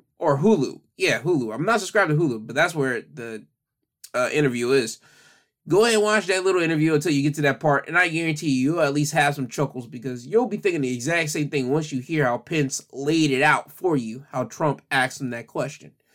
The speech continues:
There's no way Trump wouldn't at least got popped in the mouth if it was anybody else.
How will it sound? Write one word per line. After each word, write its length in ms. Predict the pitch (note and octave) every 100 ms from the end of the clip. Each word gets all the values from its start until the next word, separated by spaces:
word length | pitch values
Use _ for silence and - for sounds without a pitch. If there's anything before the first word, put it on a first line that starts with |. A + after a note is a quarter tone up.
| _ _ _ _ _
There's 240 | A3 A3+ G3+
no 120 | F3+
way 140 | D#3
Trump 260 | C3+ F3+ C#3
wouldn't 160 | C3
at 100 | B2 B2
least 140 | A#2+
got 180 | A#2+ -
popped 200 | C3+ A#2
in 60 |
the 60 | A#2+
mouth 200 | A#2+ A#2
if 60 | B2
it 60 |
was 220 | B2 B2+ -
anybody 540 | C#4 D#4+ E4 D#4 D4+
else. 400 | D#4 F3 - -